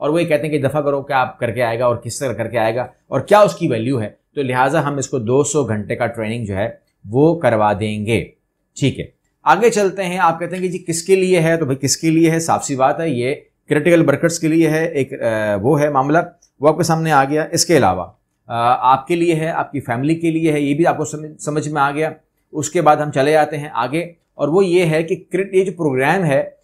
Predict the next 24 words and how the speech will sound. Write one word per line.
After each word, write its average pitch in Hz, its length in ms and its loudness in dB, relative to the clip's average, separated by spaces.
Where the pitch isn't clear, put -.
ये 151 240 4
कोई 190 180 0
ऐसा 165 380 -4
नहीं 185 200 -4
है 156 140 -2
कि 127 80 -4
ये 131 220 -4
कोई, 135 360 -4
अ, 117 100 -4
ब्रंसविक 143 640 -2
की 143 160 -4
अगर 120 180 -2
आप, 117 240 -2
अ, 113 40 -2
अ, 113 520 -4
जाएंगे 120 480 0
उसकी 107 260 -8
पायलट 143 280 2
प्रोग्राम 131 300 -6
में 135 100 -2
जाएंगे, 120 400 -2
पीएनपी 139 440 -6
पे 127 140 0
जाएंगे 120 400 -4